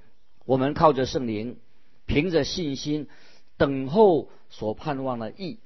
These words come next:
这里什么意思？什么叫做所盼望的义？这个是等于算加拉太书当中一句话，预言、盼望、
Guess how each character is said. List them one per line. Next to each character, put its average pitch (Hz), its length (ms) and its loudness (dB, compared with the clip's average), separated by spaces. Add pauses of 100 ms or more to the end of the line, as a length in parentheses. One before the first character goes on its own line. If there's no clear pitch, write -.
这 143 120 -6
里 104 420 -6 (300)
什 - 160 -6
么 131 80 0
意 127 120 -2
思？ 101 320 -8
什 - 160 -6
么 139 80 -4
叫 143 120 0
做 123 200 0 (240)
所 104 340 -4
盼 147 260 -2
望 131 180 -2
的 110 160 -6 (100)
义？ 180 200 -8 (280)
这 170 80 0
个 143 60 0
是 127 420 -6
等 110 140 -2
于 131 240 -6 (640)
算 120 400 -2
加 135 140 -2
拉 131 100 2
太 123 160 0
书 139 140 -10
当 139 200 -6
中 135 220 -6
一 165 80 -8
句 156 180 -6
话， 139 280 -2 (240)
预 254 160 -4
言、 117 360 0 (300)
盼 196 260 4
望、 170 280 4